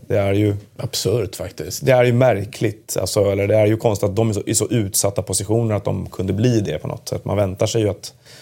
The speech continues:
Speaker 1: andra klubbar liksom,
Speaker 2: Mm.
Speaker 1: ja, men det är, det är, menar, mer, ett mer logiskt giftermål däremellan där det,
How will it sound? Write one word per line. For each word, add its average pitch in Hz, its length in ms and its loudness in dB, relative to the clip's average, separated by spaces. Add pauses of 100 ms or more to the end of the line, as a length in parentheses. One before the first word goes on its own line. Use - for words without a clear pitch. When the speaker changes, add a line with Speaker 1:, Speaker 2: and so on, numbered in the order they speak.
(140)
Speaker 1:
andra 120 320 4
klubbar 95 460 2
liksom, - 300 -8 (380)
Speaker 2:
Mm. 104 120 -10
Speaker 1:
ja, 104 80 2
men 104 140 0
det 110 80 2
är, 110 200 0
det 107 80 -4
är, 104 40 -2
menar, 98 300 -2
mer, 98 240 -4 (120)
ett - 180 -8
mer 101 220 -2 (100)
logiskt 120 520 4
giftermål 120 520 4
däremellan 104 540 2
där 95 200 0
det, 98 240 -2